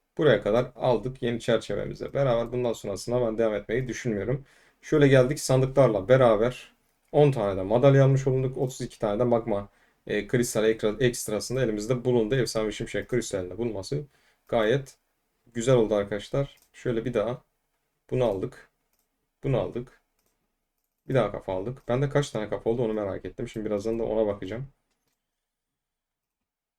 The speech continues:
Şöyle bunları aldık. Şimdi gelelim herhangi bir kahramana. Atilla'ya geldik.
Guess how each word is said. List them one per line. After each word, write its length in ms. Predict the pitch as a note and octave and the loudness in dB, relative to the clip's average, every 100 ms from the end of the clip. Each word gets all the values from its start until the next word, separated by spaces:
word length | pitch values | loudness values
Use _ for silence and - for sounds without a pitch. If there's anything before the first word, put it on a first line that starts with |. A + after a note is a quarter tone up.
| _ | _
Şöyle 640 | - - - E3+ D3 B2+ | -16 -14 -4 2 4 4
bunları 300 | C#3 C3 C#3 - | 4 2 2 0
aldık. 380 | D3+ C#3 A#2 A2 | 4 6 4 -2
Şimdi 300 | - C#3+ B2+ | -4 -2 0
gelelim 380 | C#3 D3+ C#3 C#3+ | 2 4 6 6
herhangi 420 | C3 C#3 D#3 C#3+ | 6 4 2 0
bir 160 | D3+ D3 | 0 -4
kahramana. 760 | A#2 A#2 A#2 A#2 A2+ A2 G2 - _ _ _ _ _ _ _ _ _ _ _ _ _ _ _ _ _ _ - | 0 2 2 2 2 0 -2 -10 _ _ _ _ _ _ _ _ _ _ _ _ _ _ _ _ _ _ -4
Atilla'ya 540 | C3+ C3+ D#3 A#2 G2+ | -4 -2 2 4 4
geldik. 600 | G2 G#2 C3+ C#3 - - | 2 0 -2 -8 -14 -20